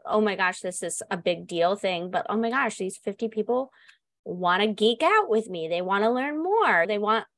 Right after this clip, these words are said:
like, they're interested in the same thing I'm interested in. So I'm just gonna email them and have some fun with it." So of course I'm still in the inbox. I love it so much. I love, love, love connecting with people. And I just find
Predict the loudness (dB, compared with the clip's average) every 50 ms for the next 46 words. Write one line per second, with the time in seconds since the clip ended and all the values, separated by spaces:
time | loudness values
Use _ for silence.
0 | _ _ _ _ _ _ _ _ _ _ _ -10 -4 -2 -2 -2 -2 -2 0 4
1 | 4 6 4 4 2 0 0 0 -2 -2 0 2 2 2 2 0 -4 -4 -6 -6
2 | -6 -6 -8 -8 -8 -10 -8 -6 -4 -2 -2 -2 -2 -4 -6 -8 -8 -10 -8 -6
3 | -4 -4 -4 -4 -4 -6 -8 -8 -10 -10 -14 -20 -20 -20 _ -14 -2 2 4 4
4 | 6 6 4 4 2 -2 -4 -4 -4 -6 -6 -6 -4 -4 -4 -4 -6 -6 -6 -4
5 | -4 -4 -4 -4 -4 -4 -2 -2 -2 -2 -2 -4 -4 -6 -6 -6 -4 -4 -6 -6
6 | -6 -6 -8 -6 -4 -4 -2 -2 -2 -4 -6 -8 -12 -16 -16 -14 -8 -4 -2 -2
7 | 0 -2 -2 -4 -2 0 0 0 2 0 -2 -2 -4 -6 -2 2 2 4 4 4
8 | 2 2 0 -2 -2 -4 -6 -4 -2 0 2 2 4 2 0 -2 -6 -16 -20 -20
9 | _ -20 -20 -20 _ _ _ _ _ -4 -4 -2 0 0 0 0 0 0 -2 -4
10 | -6 -8 -10 -8 -4 -4 -4 -2 -2 -4 -4 -4 -6 -8 -10 -8 -8 -6 -6 -4
11 | -2 -2 0 0 0 0 -2 -4 -4 -4 -4 -4 -4 -4 -6 -6 -6 -4 -4 -4
12 | -6 -8 -10 -12 -12 -10 -8 -8 -8 -10 -10 -12 -12 -10 -10 -10 -12 -12 -12 -14
13 | -14 -12 -10 -8 -6 -6 -6 -6 -8 -10 _ _ _ _ _ _ _ _ _ -6
14 | -4 -4 -4 -2 -4 -4 -4 -6 -6 -4 -2 -2 -2 -2 -4 -6 -8